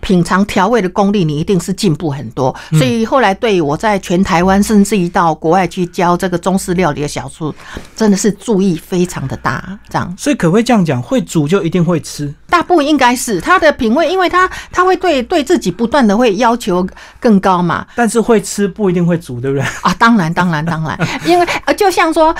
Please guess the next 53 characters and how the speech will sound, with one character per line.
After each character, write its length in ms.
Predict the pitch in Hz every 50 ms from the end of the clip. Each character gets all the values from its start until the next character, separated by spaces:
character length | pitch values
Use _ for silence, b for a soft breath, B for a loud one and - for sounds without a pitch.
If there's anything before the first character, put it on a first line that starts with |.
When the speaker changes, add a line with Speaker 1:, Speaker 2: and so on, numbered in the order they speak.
| B B B
Speaker 1:
啊， 100 | - -
会 220 | - - 359 311 262
吃 220 | - - 302 294
的 100 | 262 233
也 100 | 175 170
不 140 | 165 - 202
见 200 | 190 262 233 175
得 100 | 180 180
会 160 | 170 214 180
写。 340 | - - - - 110 - - - _ - - _ -
Speaker 2:
嗯。 200 | 160 147 139 131
Speaker 1:
这 120 | 123 330
个， 60 | 285 262
这 120 | - 349 339
个 100 | - 214
是 80 | -
完 180 | 247 214 220 240
全 160 | 277 277 202
是 140 | 208 - 247
不 160 | - - 240
同 180 | 233 196 170 165
的 80 | 160 156
领 200 | 156 151 143 151
域， 160 | 170 190 170 156
这 100 | - 170
样 80 | 151 147
子。 60 | -
Speaker 2:
但 80 | 214 226
是 100 | 226 240
煮 320 | 208 - - 190 175 139
是 140 | 135 143 185
最 180 | 180 - 202 180
根 240 | 165 - 160 151 147
本 160 | 143 120 107
的， 120 | 110 117
所 180 | 117 - 196 214
以 40 | 202
只 160 | - - 160
要 100 | 185 196
你 80 | 180
会 200 | 151 - 208 170
煮， 160 | 170 - 139 131
Speaker 1:
对。 40 |
Speaker 2:
基 140 | - - 185 175
本 120 | 160 131
上 160 | 156 170 160 143
大 180 | - 190 175 160
概 140 | 175 165
都 100 | 165 160
会 180 | 143 - 156 127
吃 240 | 120 - - 127 120
就 120 | 120 117
对。 200 | 113 - 117 98